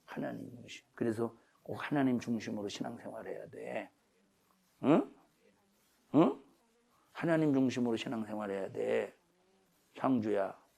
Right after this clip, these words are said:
너 혹시 결혼을 하고 해, 결혼하려고 나와준 거 아니야, 교회?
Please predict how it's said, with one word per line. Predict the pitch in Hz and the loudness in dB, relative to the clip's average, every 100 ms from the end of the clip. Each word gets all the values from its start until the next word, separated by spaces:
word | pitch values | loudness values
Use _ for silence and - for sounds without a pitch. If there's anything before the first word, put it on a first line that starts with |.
| _ _ _ _ - | _ _ _ _ 4
너 | 117 | 4
혹시 | 113 - 117 | 4 -2 -2
결혼을 | - 123 123 | 2 4 4
하고 | 120 113 | 2 2
해, | 117 | 0
결혼하려고 | - 113 123 123 139 123 113 | 0 0 2 2 0 2 2
나와준 | 95 110 110 123 | 0 0 -2 2
거 | 123 | 2
아니야, | 98 107 104 | 0 -4 -8
교회? | - 139 | -2 -2